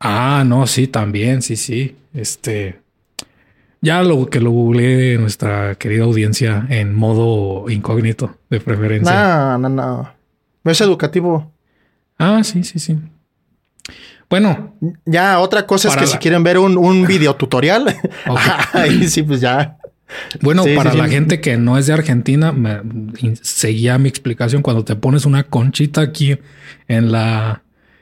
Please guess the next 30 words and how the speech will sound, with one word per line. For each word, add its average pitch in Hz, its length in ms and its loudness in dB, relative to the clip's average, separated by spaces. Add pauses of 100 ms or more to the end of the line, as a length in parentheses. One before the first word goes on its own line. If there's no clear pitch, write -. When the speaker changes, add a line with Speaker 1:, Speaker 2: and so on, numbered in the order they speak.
(140)
Speaker 1:
este, 110 680 -2
oreja, 175 680 0 (440)
Speaker 2:
Ujú. 135 420 0
Speaker 1:
eh, 120 260 0
pues - 180 -2
se - 60 0
escucha 110 340 -4
el 120 80 2
mar. 156 260 2
Entonces, 135 440 0
pues, 113 240 -2
me 107 100 -2
hacía 110 180 -2
sentido 127 440 0
que 131 100 -4
si - 120 -8
querías 110 340 -2
escuchar 113 500 -2
a 117 60 0
través 107 400 -4
de 123 80 2
los 113 180 0
mares, 120 380 2
pues - 180 -20
fuera 104 320 -2
una 110 220 2
especie 110 480 -2
de 98 160 -4
caracol, 101 760 0
¿no? 165 240 0